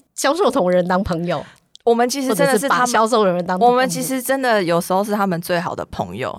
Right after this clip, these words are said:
Speaker 2: 就是他们可能家里头发生的大大小小的事情，包含他们家的猫猫狗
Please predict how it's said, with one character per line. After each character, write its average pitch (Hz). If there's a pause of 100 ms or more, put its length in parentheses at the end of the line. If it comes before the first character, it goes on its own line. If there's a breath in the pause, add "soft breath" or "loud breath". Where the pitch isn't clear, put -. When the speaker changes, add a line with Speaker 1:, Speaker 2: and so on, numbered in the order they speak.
Speaker 2:
就 220
是 214
他 226
们 190
可 180
能 139
家 180
里 170
头 156
发 170
生 175
的 160
大 156
大 160
小 156
小 -
的 -
事 175
情， 151
包 165
含 175
他 196
们 180
家 175
的 165
猫 175
猫 180
狗 135